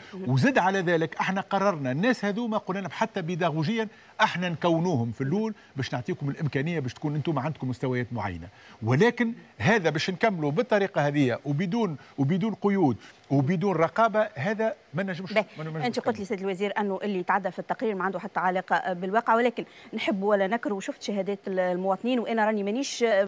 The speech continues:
Speaker 1: معناها موقفي مش لاني مع التعليم الخاص ولا أنا عندي اللي يقرا في الخاص وعندي اللي يقرا في، في، في العمومي، ولكن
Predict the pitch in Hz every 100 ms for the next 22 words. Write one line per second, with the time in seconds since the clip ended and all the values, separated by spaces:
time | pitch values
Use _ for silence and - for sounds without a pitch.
0 | - 208 208 208 233 220 285 - 262 -
1 | - - 240 262 311 269 254 262 233 208
2 | 226 220 214 285 269 262 262 247 254 262
3 | 262 277 247 233 233 294 269 262 247 254
4 | 247 226 247 226 233 220 233 226 208 175
5 | - - - 208 233 277 269